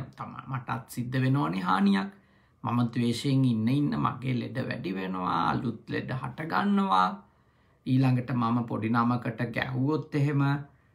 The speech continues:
ඒ පොඩි නමට හානියක් වෙනවා. එයාට මං ගැන තරහක් වෛරයක් ඇති වෙනවා. මට එන ආවේගයකට මම ගිහිල්ලා ගැහුවොත් මොකක් හරි තුවාලයක් වුණොත්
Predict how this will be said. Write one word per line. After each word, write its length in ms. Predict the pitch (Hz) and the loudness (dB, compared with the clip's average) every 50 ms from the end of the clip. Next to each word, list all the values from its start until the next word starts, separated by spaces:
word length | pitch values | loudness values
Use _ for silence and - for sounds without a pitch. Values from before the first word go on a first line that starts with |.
| _ _ _ _ | _ _ _ _
ඒ 120 | - - | -8 -8
පොඩි 300 | 104 - - - 110 117 | -6 -6 -8 -6 -4 -2
නමට 380 | 113 117 113 123 143 135 135 - 143 135 135 143 143 | -2 0 2 2 2 2 2 2 2 2 2 2 0
හානියක් 600 | 139 156 165 175 185 202 202 208 208 202 202 - - | 0 0 0 2 2 2 4 4 4 2 2 -2 -4
වෙනවා. 460 | 202 190 185 190 190 190 185 185 185 185 - - _ _ _ _ _ _ _ _ _ _ _ _ _ - | -4 -2 -2 -2 0 0 0 0 0 -4 -8 -16 _ _ _ _ _ _ _ _ _ _ _ _ _ -8
එයාට 360 | 117 117 110 104 104 107 - | -6 -4 -2 -2 -4 -4 -4
මං 300 | 110 110 110 113 113 110 | -2 0 0 0 0 0
ගැන 240 | 110 110 107 110 107 | -2 -2 -4 -4 -4
තරහක් 500 | 107 - 104 104 110 - - - - - - | -6 -6 -6 -6 -6 -6 -6 -8 -10 -12 -6
වෛරයක් 600 | - - - 202 196 202 202 202 202 202 196 - | 0 0 2 4 4 4 4 4 2 2 0 -2
ඇති 220 | 185 180 - 202 196 | -4 -4 -4 -4 -2
වෙනවා. 460 | 180 175 175 170 170 170 170 165 170 - - - _ _ _ _ _ _ _ _ _ _ _ _ _ _ _ _ _ _ | -2 -2 -2 -2 -4 -4 -4 -4 -6 -8 -14 -20 _ _ _ _ _ _ _ _ _ _ _ _ _ _ _ _ _ _
මට 220 | - 107 110 107 147 | 0 0 0 2 0
එන 180 | 143 143 139 135 | 2 2 4 4
ආවේගයකට 720 | 127 127 127 123 123 131 123 117 135 143 - 135 131 123 | 4 2 2 2 2 0 0 0 -4 -6 -8 -6 -6 -2
මම 240 | 117 117 110 113 120 117 | -2 0 0 0 0 -2
ගිහිල්ලා 340 | 113 113 113 120 117 113 107 | -2 -4 -6 -4 -4 -4 -4
ගැහුවොත් 480 | 110 107 107 113 113 113 113 113 110 - - _ _ _ _ _ _ _ | -4 -4 -4 -4 -2 -2 -2 -2 -2 -6 -14 _ _ _ _ _ _ _
මොකක් 140 | 135 - - 104 - - | -10 -8 -8 -10 -10 -6
හරි 200 | - 127 113 110 | -6 -4 -4 -4
තුවාලයක් 680 | 107 - 120 - - - - - 156 190 202 202 202 202 | -6 -8 -6 -6 -4 -4 -4 -2 2 2 4 2 2 2
වුණොත් 400 | - 214 202 196 190 185 180 185 | 0 0 2 2 0 -4 -6 -8